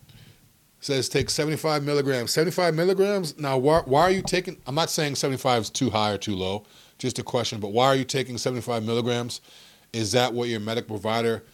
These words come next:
uh, prescribed to you for the week, or is that something you decide on your own? Um, the only reason I'm asking guys t-, to, you know, to figure out where your overall test range should be. Seventy-five milligrams might be all it's, all that is needed to get you to your, um,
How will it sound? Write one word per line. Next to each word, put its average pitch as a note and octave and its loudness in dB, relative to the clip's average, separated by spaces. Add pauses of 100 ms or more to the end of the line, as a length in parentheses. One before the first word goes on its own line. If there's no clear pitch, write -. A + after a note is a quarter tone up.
(240)
uh, F2+ -8 (120)
prescribed C3 -2
to D#3+ -6
you E3 -4
for - -8
the B2+ 2
week, F3 2
or B2+ 0
is A#2 0
that A#2+ 2
something A#2 -2
you A2 -2
decide A2 -2
on G#2+ -2
your G#2 -8
own? D3+ -2 (680)
Um, F#2 -12
the A2+ -4
only C3 0
reason C3+ 2
I'm B2+ -2
asking B2 -2
guys A2+ 0 (140)
t-, - -10
to, - -8
you A2 -6
know, F#2+ -8
to G2 -14
figure A2 0
out G2+ -2 (160)
where F#2+ -4
your F#2+ -4
overall F#2 -4
test - -12
range E2 -14
should D#2+ -14
be. D#2+ -14 (320)
Seventy-five D#3+ 2
milligrams B2 0
might A#2 -4
be B2+ -2
all A#2+ 0
it's, A2 -8 (140)
all A#2+ 0
that A2+ -6
is G#2 -6
needed A#2 -4
to - -12
get A2+ -6
you A2+ -8
to G#2+ -12
your, G2+ -8
um, F#2 -10